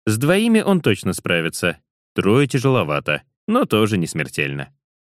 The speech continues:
Главное — правильно выбрать, с кого начать.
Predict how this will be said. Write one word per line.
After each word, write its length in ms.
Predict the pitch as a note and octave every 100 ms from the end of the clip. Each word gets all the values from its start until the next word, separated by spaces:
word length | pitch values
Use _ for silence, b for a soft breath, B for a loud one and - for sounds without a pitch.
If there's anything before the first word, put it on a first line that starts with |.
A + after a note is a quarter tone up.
| _ A2+
Главное — 500 | B2+ C#3+ B2+ C3 A2
правильно 500 | A#2+ B2 A#2 A2 F#2
выбрать, 440 | E2+ A#2+ C#3+ D#3
с 40 |
кого 260 | - A2 D#2+
начать. 520 | E2+ G2+ - C2 -